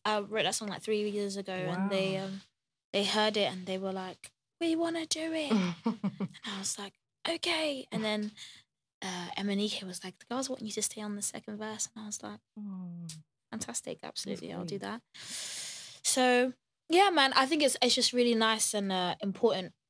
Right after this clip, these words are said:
Speaker 1: that I'm part of their journey,
Speaker 2: Mm.
Speaker 1: um, 'cause they're doing incredible things.
Speaker 2: Yeah.
Speaker 1: Doing really, really incredible things,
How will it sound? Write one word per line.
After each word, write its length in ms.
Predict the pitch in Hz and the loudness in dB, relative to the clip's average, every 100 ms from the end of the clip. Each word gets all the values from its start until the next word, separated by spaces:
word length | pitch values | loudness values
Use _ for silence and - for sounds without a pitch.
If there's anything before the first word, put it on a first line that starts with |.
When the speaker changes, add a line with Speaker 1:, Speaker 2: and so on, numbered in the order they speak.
| _ _ - | _ _ -2
Speaker 1:
that 120 | - | 0
I'm 240 | 190 190 | 0 -2
part 280 | 185 214 208 | -4 0 0
of 160 | 196 185 | 0 0
their 180 | 185 185 | 0 0
journey, 520 | 208 214 214 254 285 _ 208 | 0 2 0 -2 -4 _ -2
Speaker 2:
Mm. 160 | 196 | 2
Speaker 1:
um, 420 | 202 196 196 185 - _ _ | 4 2 0 -4 -12 _ _
'cause 100 | 202 | -2
they're 100 | 214 214 | 0 2
doing 120 | 202 | 2
incredible 400 | 190 - 202 190 | 0 -2 -4 -4
things. 540 | 185 196 190 190 - - | -4 -4 -4 -6 -8 -10
Speaker 2:
Yeah. 400 | 175 175 170 160 156 _ | -8 -8 -8 -10 -14 _
Speaker 1:
Doing 200 | 202 196 | 0 2
really, 180 | 196 202 | 4 4
really 160 | 190 196 | 4 2
incredible 360 | 190 202 190 | -2 -2 -4
things, 320 | 190 202 196 | -4 -6 -4